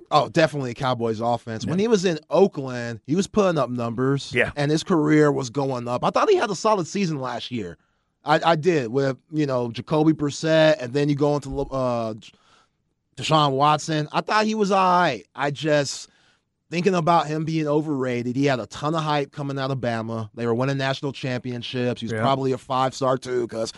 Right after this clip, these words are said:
Speaker 1: it's Bama. That's all they get. So he's not the one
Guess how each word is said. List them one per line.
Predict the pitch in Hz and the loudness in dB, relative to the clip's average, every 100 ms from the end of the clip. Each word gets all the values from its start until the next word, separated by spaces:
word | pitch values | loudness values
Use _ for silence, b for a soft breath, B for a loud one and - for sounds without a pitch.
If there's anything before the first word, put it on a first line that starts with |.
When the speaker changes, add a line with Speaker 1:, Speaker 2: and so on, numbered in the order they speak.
| b | b
Speaker 1:
it's | 117 117 | -8 -6
Bama. | 117 120 113 110 | -6 -4 -4 -6
That's | 110 117 | -6 -2
all | 117 | 0
they | 117 123 | 0 0
get. | 110 110 107 b b b b _ | -2 -4 -6 b b b b _
So | - - 160 160 151 156 151 147 147 _ _ _ _ | -12 -10 -4 0 2 4 4 0 -4 _ _ _ _
he's | - - 196 120 | -8 2 2 2
not | 143 151 175 202 - | 0 2 4 2 0
the | 151 165 | -2 0
one | 143 147 151 175 185 196 | 2 2 2 0 0 -2